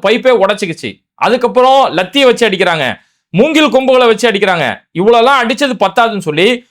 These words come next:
வாயில மிளகா பொடியை தூக்கி அவரோட வாயில தூக்கி போடுறாங்க. அதுவும் ஒரு தடவை இல்ல, மூணு தடவை, நாலு தடவை அவரோட வாயில மிளகா பொடியை போட்டு ஆத்திரம் தீர தீர போலீஸ் போட்டு அவர் அடிக்கிறாங்க.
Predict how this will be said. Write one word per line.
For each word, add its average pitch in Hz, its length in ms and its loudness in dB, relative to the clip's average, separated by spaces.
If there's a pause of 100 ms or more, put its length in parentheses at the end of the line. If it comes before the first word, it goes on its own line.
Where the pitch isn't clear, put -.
(320)
வாயில 285 360 2
மிளகா 311 400 2
பொடியை 254 240 0
தூக்கி 262 200 -2
அவரோட 233 200 2
வாயில 208 260 0
தூக்கி 196 260 -4
போடுறாங்க. 151 500 -2 (140)
அதுவும் 220 320 2
ஒரு 294 120 2
தடவை 277 240 2
இல்ல, 220 520 0
மூணு 294 280 2
தடவை, 294 240 4
நாலு 254 280 2
தடவை 277 240 2
அவரோட 233 280 2
வாயில 220 340 2
மிளகா 226 340 2
பொடியை 208 220 0
போட்டு 214 540 -2 (180)
ஆத்திரம் 262 540 0
தீர 277 260 0
தீர 262 220 0
போலீஸ் 233 380 -2
போட்டு 220 200 0
அவர் 180 200 2
அடிக்கிறாங்க. 190 520 -2